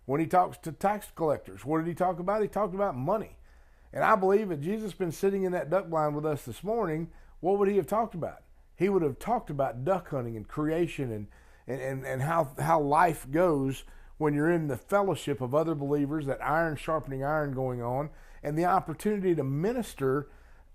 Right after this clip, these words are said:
to each other throughout this entire weekend. And so with that, I want to share a message with you that I, that I titled tonight, Open Season. Second Timothy chapter four, verse two through five, and I'm gonna bring this to you in the Amplified like I usually do.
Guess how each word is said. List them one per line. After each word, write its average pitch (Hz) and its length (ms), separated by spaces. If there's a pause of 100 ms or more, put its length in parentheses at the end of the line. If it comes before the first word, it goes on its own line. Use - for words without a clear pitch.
(680)
to 214 160
each 170 180
other 208 380 (220)
throughout 170 340
this 156 220
entire 143 400
weekend. 117 580
And 113 160 (440)
so - 140
with 220 260
that, 214 140
I 208 60
want 254 140
to 220 80
share 202 240
a 175 60
message 175 380
with 147 160
you 160 260
that 143 120
I, 139 140
that 139 120
I 135 100
titled 160 380
tonight, 135 340 (100)
Open 151 320
Season. 98 480 (760)
Second 226 360
Timothy 156 400
chapter 151 320
four, 156 320
verse 135 240
two 180 180
through 175 220
five, 123 500 (340)
and 113 80
I'm 131 80
gonna 160 120
bring 160 240
this 151 140
to 170 100
you 170 80
in 165 80
the 160 100
Amplified 123 640
like 117 220
I 117 60
usually 120 400
do. 120 300